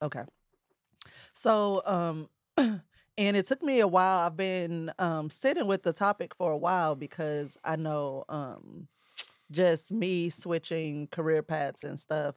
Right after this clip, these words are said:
like, it was already a thing that I kinda juggled. 'Cause you count, you know, me as a, a part of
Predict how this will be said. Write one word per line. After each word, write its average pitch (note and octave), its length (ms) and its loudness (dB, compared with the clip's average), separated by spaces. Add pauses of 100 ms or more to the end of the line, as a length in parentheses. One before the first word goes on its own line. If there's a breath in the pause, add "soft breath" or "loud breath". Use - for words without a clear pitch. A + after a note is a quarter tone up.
like, D#3 180 -6
it D#3+ 220 2
was D#3 220 0
already D#3+ 600 0
a D3+ 80 -2
thing D#3 420 -6
that C#3+ 260 -4 (720 soft breath)
I D#3+ 180 0
kinda D#3 340 -4
juggled. D#3+ 720 0 (840)
'Cause F3+ 160 2
you A3+ 340 2
count, E3+ 640 2
you E3+ 200 0
know, C#3+ 560 0 (100)
me D#3+ 760 0 (540)
as D3 460 4
a, C#3+ 340 0
a D3 160 0
part D3+ 600 2
of C3+ 340 -4